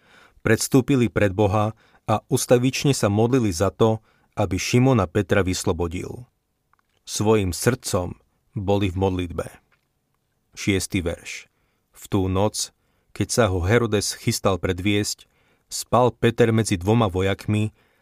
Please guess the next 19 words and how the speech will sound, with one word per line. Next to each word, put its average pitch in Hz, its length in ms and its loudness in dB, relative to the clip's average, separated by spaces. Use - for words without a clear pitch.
zviazaný 107 560 2
dvoma 107 320 2
reťazami, 107 640 0
a 104 320 -2
aj 92 80 -8
pred 113 160 0
dvermi 120 480 2
boli 98 240 0
strážnici, 101 880 0
ktorí 92 240 0
strážili 95 640 -2
väzenie. 85 560 -4
Ako 147 240 0
mohol 104 400 2
Peter 107 400 0
spať - 480 -2
medzi 98 320 -4
dvoma 98 320 -2
vojakmi? 87 480 -6